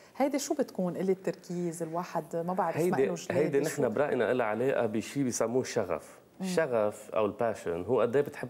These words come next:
Speaker 2: تعمل الشغلة.
Speaker 1: مم.
Speaker 2: إذا أنت <laughs> قاعد عم تدرس ماتيير ما إلك جلادتها بالأساس، آه، كتير صعبة بالنسبة لإلك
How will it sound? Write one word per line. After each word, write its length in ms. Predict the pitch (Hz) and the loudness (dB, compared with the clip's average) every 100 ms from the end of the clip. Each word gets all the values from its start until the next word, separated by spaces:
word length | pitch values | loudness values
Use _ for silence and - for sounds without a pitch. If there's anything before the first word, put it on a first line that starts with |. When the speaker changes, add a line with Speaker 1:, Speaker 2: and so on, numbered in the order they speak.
| - | -4
Speaker 2:
تعمل 220 | 117 107 | -2 -2
الشغلة. 460 | 95 - 98 87 - 190 | -4 -4 -4 -4 -12 -8
Speaker 1:
مم. 260 | 180 175 175 - - - - | -6 -6 -10 -20 -20 -18 -8
Speaker 2:
إذا 200 | - 104 | -4 0
أنت 240 | 139 151 107 98 98 101 | 0 0 2 2 2 0
<laughs> 200 | - 123 | 0 2
قاعد 320 | 135 123 92 | 2 2 0
عم 100 | 87 | -4
تدرس 440 | - 113 95 - | -4 -2 -2 -2
ماتيير 480 | 95 - 110 101 92 | -4 0 0 2 0
ما 180 | 104 123 | -2 0
إلك 140 | 127 | 0
جلادتها 500 | 95 98 104 104 110 | -2 -2 -2 -2 -4
بالأساس، 640 | 98 95 - 92 87 - - - - - - - - - _ _ - | -2 -2 -4 -4 -6 -10 -18 -20 -20 -20 -20 -20 -20 -20 _ _ -12
آه، 360 | 95 95 92 90 87 - - | -6 -2 -2 -4 -8 -20 -18
كتير 320 | - 170 151 | -6 0 0
صعبة 360 | - 143 107 98 | 0 -2 2 2
بالنسبة 380 | 104 113 - | 0 -2 -2
لإلك 520 | 110 90 104 98 - | 0 0 0 -2 -6